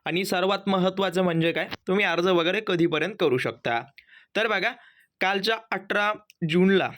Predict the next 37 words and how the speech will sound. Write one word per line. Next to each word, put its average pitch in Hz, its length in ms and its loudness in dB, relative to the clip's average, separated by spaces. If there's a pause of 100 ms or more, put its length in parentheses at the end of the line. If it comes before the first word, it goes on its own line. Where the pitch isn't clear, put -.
(120)
या 147 100 -2
ठिकाणी 160 300 -2
जाहिरात 156 300 0
प्रसिद्ध 160 480 0
झाली, 156 280 0 (440)
ज्याच्यामध्ये 151 560 0 (400)
गट 226 260 -2
क 247 60 4
ची 208 340 0
स्पेशल 180 420 -2
अशी 131 160 -4
तांत्रिक 170 460 -2
आणि 196 200 0 (140)
अतांत्रिक 123 640 -2
म्हणजे 151 280 -2 (320)
सर्व 208 360 0
जी 151 180 -2
काही 170 260 -2
पदे 170 300 0
आहेत 165 300 -2
ती 165 180 -6
या 147 100 0
ठिकाणी 147 320 -4
भरण्यात 143 360 -2 (200)
येत 180 220 -2
आहेत. 113 280 -2 (480)
आता 175 160 -2
याच्यामध्ये 208 600 0 (400)
एक्झाम 190 380 0
डेट 220 220 -2
पाहून 202 320 2
घ्या, 175 140 0 (420)
ज्याच्यामध्ये 208 460 0
त्यांनी 214 260 -2
दिले 202 340 2 (520)
की 240 80 -2
जवळपास 208 600 0